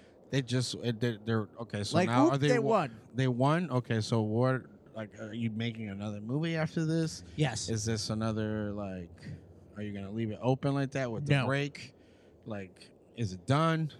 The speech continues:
Speaker 2: He said it's Rob Zombie's gone on record saying that he feels like there's, that it's
Speaker 1: One
Speaker 2: not
Speaker 1: more?
Speaker 2: done, that it's, uh, one or two more.
Speaker 1: Well, then they're gonna, I don't know, he can't take another fifteen years because
Speaker 2: I think he
Speaker 1: then
Speaker 2: di-, didn't, doesn't need to.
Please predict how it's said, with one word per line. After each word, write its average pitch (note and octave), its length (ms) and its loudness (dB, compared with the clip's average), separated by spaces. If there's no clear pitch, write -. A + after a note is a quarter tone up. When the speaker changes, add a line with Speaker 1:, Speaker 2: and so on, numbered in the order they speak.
Speaker 2:
He F3 100 6
said - 260 2
it's D#3+ 300 2
Rob E3+ 280 4
Zombie's C#3+ 380 2
gone B2+ 220 0
on A2+ 140 -6
record A#2 320 -4
saying G#2+ 360 -6
that G#2+ 100 -10
he A2+ 180 -6
feels A#2 340 0
like A2 180 -4
there's, G#2+ 320 -6
that G2 160 -6
it's A#2 140 -4
Speaker 1:
One A2 120 0
Speaker 2:
not A2 100 0
Speaker 1:
more? B2+ 140 6
Speaker 2:
done, D3+ 100 2
that C3 180 4
it's, A2+ 240 -6
uh, A#2 220 2
one B2 260 -2
or A#2+ 80 2
two A#2+ 240 0
more. G#2+ 280 -4
Speaker 1:
Well, A#2+ 200 6
then B2+ 220 2
they're C3+ 120 4
gonna, D3+ 520 4
I A#2 120 0
don't C3+ 140 2
know, C3+ 600 4
he A#2+ 120 0
can't D3 260 0
take D#3 140 4
another C#3+ 300 2
fifteen C#3+ 500 0
years C3 360 0
because G2+ 800 -4
Speaker 2:
I D#3 160 4
think F#3 260 -2
he - 140 2
Speaker 1:
then A#2 100 2
Speaker 2:
di-, A2 80 2
didn't, D3 580 -4
doesn't D#3 260 2
need E3+ 200 -4
to. F#2 220 -4